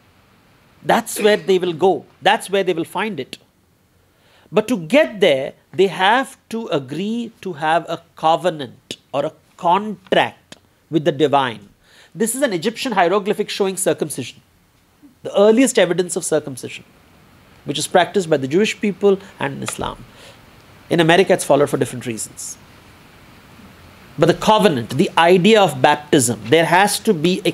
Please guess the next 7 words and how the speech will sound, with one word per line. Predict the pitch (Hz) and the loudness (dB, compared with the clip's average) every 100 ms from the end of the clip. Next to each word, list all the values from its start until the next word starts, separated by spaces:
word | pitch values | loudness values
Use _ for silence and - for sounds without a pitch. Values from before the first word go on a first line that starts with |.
| - | -2
contract. | 190 190 185 - 120 - - - - - - - - - - - - - - - - - - - - - | 0 0 0 -6 -8 -8 -14 -14 -16 -18 -18 -18 -20 -20 -20 -20 -20 -20 -20 -20 -20 -20 -16 -16 -16 -2
And | 165 202 | 2 4
there | 220 214 | 6 6
are | 190 | 6
rules | 143 165 254 302 285 - - | 4 6 6 6 6 4 2
to | 240 | 0
follow, | - 165 139 120 | 2 2 2 2